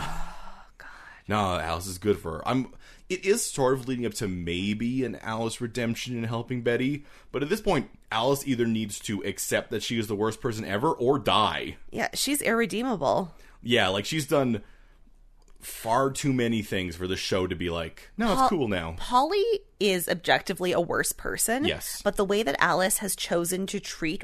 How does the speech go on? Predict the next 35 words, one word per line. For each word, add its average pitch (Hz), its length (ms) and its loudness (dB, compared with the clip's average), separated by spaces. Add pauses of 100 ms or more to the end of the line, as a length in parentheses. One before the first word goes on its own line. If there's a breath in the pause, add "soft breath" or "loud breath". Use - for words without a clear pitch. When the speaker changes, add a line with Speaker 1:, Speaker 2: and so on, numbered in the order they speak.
Speaker 1:
one 165 380 2
of 185 140 -2
her 196 120 2
daughters 240 800 0
Speaker 2:
Yeah. 131 280 0 (120)
Speaker 1:
is 202 300 2
absolutely 175 720 4 (120)
unforgivable 165 920 2
and 160 560 0
Speaker 2:
Well, 185 240 0 (320)
the 156 140 6
Speaker 1:
unjustifiable. 254 840 4
Speaker 2:
Yeah, - 100 -8
and 170 100 2
the 180 60 6
weird, 214 340 2
the 160 60 0
weird 220 180 0
thing 254 140 -2
about 156 240 -2
Polly, 123 300 4
even 117 140 0
though 117 120 4
Polly, 104 280 2
once 92 180 0
again, 87 180 0
is, 85 280 -2
as 76 160 -6
we 73 60 -12
said, 73 260 -6
a 92 100 -2
worse 90 340 -2
person, 71 540 -4 (520 soft breath)
Polly's 208 640 -2 (100)
r-, 127 220 -6